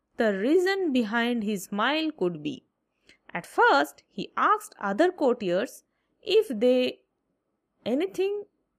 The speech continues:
if they anything know about it.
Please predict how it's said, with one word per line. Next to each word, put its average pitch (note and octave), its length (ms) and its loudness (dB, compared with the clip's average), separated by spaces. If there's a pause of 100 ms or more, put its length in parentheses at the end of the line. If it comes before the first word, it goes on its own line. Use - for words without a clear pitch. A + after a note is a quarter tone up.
(640)
if A3 180 -4
they D#4+ 180 -2
anything D#4+ 580 -2 (320)
know C4+ 220 2
about F3 360 0
it. - 200 -20